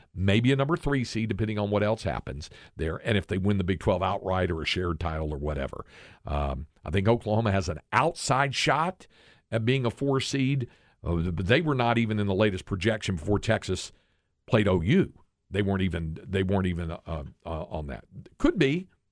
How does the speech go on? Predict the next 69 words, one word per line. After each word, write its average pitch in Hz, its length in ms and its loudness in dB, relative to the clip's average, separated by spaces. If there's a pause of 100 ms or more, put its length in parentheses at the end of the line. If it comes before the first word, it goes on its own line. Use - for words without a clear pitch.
(100)
still, 151 360 4
but 120 240 0
by 117 120 6
the 107 100 0
time 107 240 0
it's 90 100 -8
all 95 140 0
said 87 200 -2
and 73 80 -4
done, 64 180 -8 (440)
uh, 78 160 -2
but 104 160 2
it's, 104 220 0
uh, 90 280 2 (380)
but 135 100 4
it's 143 120 0
a 156 40 4
big 175 180 6
game, 147 240 2
obviously. 120 600 2 (220)
Uh, 101 300 0
and 107 140 0
like 104 160 2
I 107 40 0
said, 104 140 2
it - 20 -2
was 87 120 -4
a 85 40 0
weird 123 440 2
deal 131 180 4
last 123 320 2
night. 113 140 0
It 127 100 4
looked 131 220 2
for - 220 -10
all 131 260 6
the 123 60 0
world 117 240 4
as 92 100 -2
though 95 80 -2
Kansas 117 340 0
State 120 180 0
was 107 120 -4
gonna 92 160 -2
beat 110 160 2
Oklahoma, 101 580 0 (400)
and 73 140 -2
I 92 80 0
had 135 240 4
it 139 80 2
on 127 240 2
my 107 260 0
iPad 87 440 -4 (460)
watching 107 460 2
during 104 180 2
a 92 40 -2
commercial 113 400 0
break. 73 260 -6
I 95 100 0
was 127 160 2
ready 113 200 4
to 101 60 0
bump 117 200 2
back 127 220 2
from 107 160 -2
a 98 40 -2
break 120 280 2
and 92 120 -8
say, 101 300 2